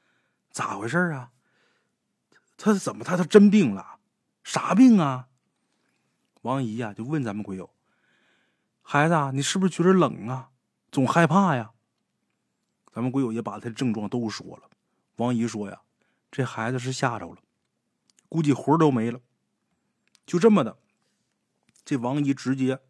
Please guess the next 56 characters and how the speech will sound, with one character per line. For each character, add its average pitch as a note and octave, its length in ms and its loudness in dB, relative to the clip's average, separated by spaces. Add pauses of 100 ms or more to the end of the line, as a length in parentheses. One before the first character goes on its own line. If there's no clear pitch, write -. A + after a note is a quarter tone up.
(100)
就 - 140 -8
把 G2 200 -10
咱 G#2 140 -10
们 A#2 80 -8
鬼 B2 140 -4
友 A#2 100 -10
还 - 80 -10
有 A2 80 -8
他 A#2 80 -10
妈 G#2+ 280 -6 (320)
就 B2 120 -6
领 G#2+ 140 -6
他 G#2 60 -8
们 A#2 100 -2
家 A#2 200 -2
去 G#2+ 120 -8
了。 F2 60 -14 (840)
这 G#3+ 140 2
王 F#3 280 2
姨 G3 100 2
他 E3 100 -4
们 F3 120 2
家 C#3 220 -2
呀， G2+ 120 -10 (760)
供 C3+ 200 0
的 G#2+ 80 -2
保 G2 220 -12
家 B2 160 -6
仙。 A#2 240 -12 (800)
回 G#3 240 0
家 G#3 220 4
之 F#3+ 160 0
后 F3 140 0
先 F#3 260 2
上 D3+ 200 0
香， C3 260 -4 (460)
上 A#3 260 2
完 G3+ 180 4
香， G3 260 4 (480)
这 - 140 -4
王 D3 240 2
姨 C#3+ 140 -2
用 E3+ 180 0
双 F3+ 280 2
手 E2+ 200 -4
啊 D#2+ 180 -14
给 - 80 -12
咱 G2+ 120 -8
们 B2 60 -6
鬼 C3+ 120 -4
友 G2+ 100 -4
拍， A#2+ 380 -8 (400)
每 C3+ 260 -4
拍 A3+ 300 0
一 C#3+ 240 -2
下， D3 300 -4